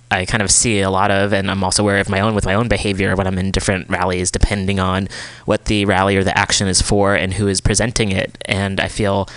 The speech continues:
sometimes there's this idea of folks wanting to come in with their own idea of what it needs, and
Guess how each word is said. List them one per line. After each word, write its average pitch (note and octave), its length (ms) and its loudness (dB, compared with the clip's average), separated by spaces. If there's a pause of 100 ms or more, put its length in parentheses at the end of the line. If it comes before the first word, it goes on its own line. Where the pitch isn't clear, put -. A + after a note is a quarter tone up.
(460)
sometimes A2 640 2
there's G2 120 0
this G2+ 140 2
idea G2 420 0
of F#2+ 80 -4
folks - 320 0
wanting G2+ 200 0
to - 120 -2
come G#2+ 240 0
in G2+ 200 0
with G2+ 120 0
their G#2 200 -2
own A2 240 0
idea G2+ 560 0
of F#2 420 -2 (260)
what A2+ 160 2
it G2+ 120 -2
needs, G#2+ 560 0 (520)
and F#2+ 600 0